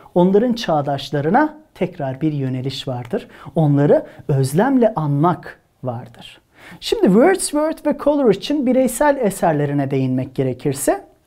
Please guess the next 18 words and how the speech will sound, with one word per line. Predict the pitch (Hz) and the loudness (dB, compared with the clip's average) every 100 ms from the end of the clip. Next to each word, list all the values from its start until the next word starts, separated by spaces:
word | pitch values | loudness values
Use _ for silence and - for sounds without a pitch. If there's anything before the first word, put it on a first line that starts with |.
| _ _ _ _ _ _ _ - - - - - | _ _ _ _ _ _ _ -20 -20 -20 -18 -2
arkadaşlar, | 302 302 339 302 - 170 123 - _ _ _ - _ _ - | -2 0 0 0 -2 -2 -4 -10 _ _ _ -20 _ _ 0
Wordsworth'ün | 165 370 392 - 196 151 143 - 359 - _ | 4 4 2 4 4 6 2 -4 -6 -8 _
The | 285 - | -10 -6
Prelude'u | - 294 262 269 262 247 | -2 2 6 6 6 4
vardır | 151 120 - 131 - - - | 4 2 -6 -12 -14 -12 2
veya | 226 262 262 262 | 4 4 2 -2
Tintern | - 294 269 - 254 | 0 2 2 0 0
Abbey'si | 262 262 240 214 - - 123 | 2 2 2 2 -2 -4 -6
vardır. | 117 - - 143 - - _ - | -8 -14 -16 -18 -18 -20 _ -2
Olur | 294 170 143 | 2 2 4
da | 269 | 2
yazar | 269 196 156 196 156 160 | 4 2 4 2 2 0
eser | 156 - 185 135 | -2 0 0 0
eşleşmesi | 135 135 143 131 - - 143 | -8 -10 -10 -10 -12 -10 -8
olarak | 131 151 311 320 - | -4 -2 -2 -4 -16
soru | - 160 190 | -6 -2 0
gelirse. | 175 123 117 - - - _ _ _ _ - - - - - | 0 -4 -8 -12 -12 -14 _ _ _ _ -20 -20 -20 -8 2
Burada | 214 440 370 | 4 4 4